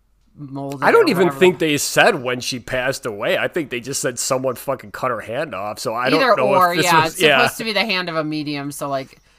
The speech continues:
Speaker 1: it's extra spooky, supernatural. <laughs>
Speaker 2: Mm-hmm. So
Speaker 1: And
Speaker 2: like I said, the, go ahead.
Speaker 1: I was just gonna say it's cool 'cause you can see, like, there's writing all over it, and it's basically just people signing the hand because, like, that's
Speaker 2: Yeah, it's like a
Speaker 1: just
Speaker 2: yearbook almost.
Speaker 1: Y-, yeah,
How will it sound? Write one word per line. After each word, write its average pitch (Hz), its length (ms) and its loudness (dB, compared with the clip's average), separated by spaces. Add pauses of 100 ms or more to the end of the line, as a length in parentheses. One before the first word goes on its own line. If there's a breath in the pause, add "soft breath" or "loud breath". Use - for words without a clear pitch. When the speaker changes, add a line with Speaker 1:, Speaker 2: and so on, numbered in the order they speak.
(120)
Speaker 1:
it's - 380 -14
extra 139 340 -14
spooky, 135 500 -16
supernatural. 123 920 -16 (120)
<laughs> 185 320 -6 (280)
Speaker 2:
Mm-hmm. 120 400 -6 (120)
So - 80 -20 (200 loud breath)
Speaker 1:
And 170 100 6
Speaker 2:
like 180 160 6
I 170 60 2
said, 151 300 0
the, 135 300 -2 (280)
go 127 120 -2
ahead. 107 160 -6 (460 soft breath)
Speaker 1:
I 233 80 4
was 247 100 2
just 226 120 -8
gonna 226 120 -6
say 202 220 -2
it's 180 140 -8
cool 190 240 -10
'cause 175 200 -10
you 180 60 -8
can 175 160 -10
see, 175 180 -8
like, 151 300 -2 (380 soft breath)
there's 165 280 -6
writing 151 320 -4
all 156 140 0
over 147 200 -4
it, 139 40 -6
and 135 80 -8
it's 143 120 -12
basically 160 380 -8
just 147 160 -12
people 143 220 -10
signing 135 520 -8
the 135 100 -6
hand 135 400 -12
because, 143 280 -10
like, 127 220 -12
that's 123 140 -8
Speaker 2:
Yeah, 185 60 0
it's 131 100 -6
like 135 80 -2
a 135 40 -2
Speaker 1:
just 135 120 -2
Speaker 2:
yearbook 135 380 0
almost. 120 540 -2
Speaker 1:
Y-, 269 100 4
yeah, 240 300 4